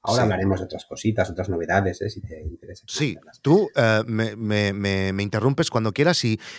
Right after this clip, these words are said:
Speaker 2: me, si crees que nos dejamos algo importante de la plataforma, eh, nos lo dices. A mí me interesa sa-, también, sobre todo, a nivel de negocio, mm, cómo, cómo lo habéis re-, desarrollado. En el momento que se te ocurre la idea, ¿qué hiciste? ¿Fuiste a buscar a un equipo de desarrollo?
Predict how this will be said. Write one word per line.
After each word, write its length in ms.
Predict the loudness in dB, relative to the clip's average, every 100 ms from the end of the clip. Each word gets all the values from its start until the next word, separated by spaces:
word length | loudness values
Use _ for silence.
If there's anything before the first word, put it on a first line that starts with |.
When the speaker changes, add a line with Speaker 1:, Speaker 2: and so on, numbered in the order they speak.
| -6
Speaker 2:
me, 140 | -6 -2
si 180 | -6
crees 220 | -2 -2 0
que 80 | 0
nos 120 | 0
dejamos 360 | -2 -2 -2 0
algo 200 | -2 -2
importante 540 | -2 -2 0 0 0
de 120 | -2 -2
la 200 | -2 -2
plataforma, 580 | -4 -6 -4 -2 0 -2 -8 -18 -12
eh, 460 | 0 2 2 2 0
nos 140 | -2 -2
lo 60 | -2
dices. 300 | -2 -6 -10 -16 -20 -4
A 100 | 0
mí 100 | 2
me 60 |
interesa 280 | 4 2 2
sa-, 160 | 0 -2
también, 320 | 0 0 0
sobre 180 | 2 2
todo, 260 | 2 2 0
a 80 | -2
nivel 240 | 0 2
de 60 | 2
negocio, 500 | 4 2 4 0 -2 -8 -20 _
mm, 420 | 0 2 0 -2 -4
cómo, 360 | 0 4 6 4
cómo 220 | 4 4
lo 60 | 4
habéis 200 | 4 2
re-, 120 | 0 0
desarrollado. 600 | 0 0 2 4 4 4
En 60 |
el 60 | 4
momento 280 | 2 0 -2
que 100 | -2
se 100 | -2
te 100 | -2
ocurre 280 | 0 2 4
la 100 | 4
idea, 300 | 4 4 4
¿qué 100 | 2
hiciste? 460 | 0 -4 -4 -6 -8 -20 -20
¿Fuiste 300 | -10 -6 -2
a 40 | -2
buscar 300 | -2 -2 0
a 40 |
un 60 | 0
equipo 380 | -2 -2 0 0
de 60 |
desarrollo? 680 | 2 0 2 4 6 6 4